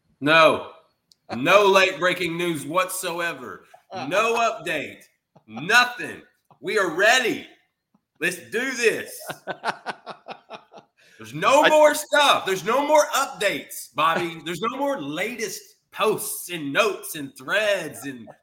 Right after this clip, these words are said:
Speaker 1: quick hitters. No more. It's D-Day to that today. Let's go.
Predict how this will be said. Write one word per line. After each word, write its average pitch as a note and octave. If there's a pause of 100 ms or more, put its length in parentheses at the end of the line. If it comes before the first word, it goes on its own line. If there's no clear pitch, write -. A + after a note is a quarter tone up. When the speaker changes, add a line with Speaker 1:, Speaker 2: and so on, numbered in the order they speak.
Speaker 1:
quick G#3
hitters. G#3+ (220)
No G3+
more. D4 (500)
It's F3 (200)
D-Day G3+
to E3+
that G3+
today. D3+
Let's C3+
go. G#3